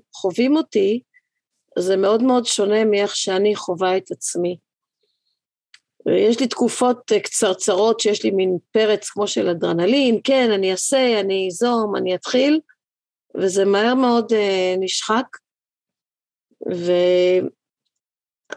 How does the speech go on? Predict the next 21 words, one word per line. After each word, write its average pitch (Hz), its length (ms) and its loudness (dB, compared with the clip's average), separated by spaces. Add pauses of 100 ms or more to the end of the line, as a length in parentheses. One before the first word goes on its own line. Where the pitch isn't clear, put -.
(120)
אז 180 140 -2
שוב, 285 240 0
אני 208 160 2
חושבת 233 340 -2
שזה 202 240 -2
לא 214 140 2
משנה 226 560 0
מה 220 180 0
אחרים 220 340 -2
חושבים 226 500 0
עליי, 220 240 2
משנה 190 400 0
מה 214 160 0
אני 208 120 0
חושבת 208 480 -2
על 180 120 2
עצמי, 220 440 0
זה 208 100 -2
תפס 202 400 -4
אותי 226 180 -6
במקום 190 560 0